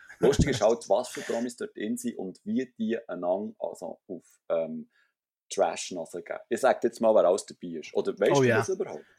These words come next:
Speaker 2: Ja, kein Plan.
Speaker 1: Also, ich sag dir mal die Namen und dann nimmt's mich wunder, ob du die kennst.
Speaker 2: Okay, mach ein lustiges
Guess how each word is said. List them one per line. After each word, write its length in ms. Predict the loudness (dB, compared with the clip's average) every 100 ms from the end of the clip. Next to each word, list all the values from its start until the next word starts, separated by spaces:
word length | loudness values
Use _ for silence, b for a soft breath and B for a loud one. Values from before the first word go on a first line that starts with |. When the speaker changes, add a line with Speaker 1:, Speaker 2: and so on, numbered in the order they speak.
| _ -8
Speaker 2:
Ja, 120 | -8 0
kein 280 | 6 6 8
Plan. 460 | 4 4 2 -4 -4
Speaker 1:
Also, 300 | 2 2 2 b b b
ich 100 | 2
sag 200 | 4 4
dir 40 |
mal 140 | 4 4
die 60 |
Namen 220 | 6 4 6
und 80 |
dann 120 | 4 6
nimmt's 240 | 4 2
mich 80 | 0
wunder, 200 | 2 2
ob 100 | -2
du 60 |
die 140 | -6 -6
kennst. 520 | -4 -4 -4 -10 -20 _
Speaker 2:
Okay, 320 | 2 8 8 8
mach 120 | 6
ein 60 | 4
lustiges 440 | 2 2 4 4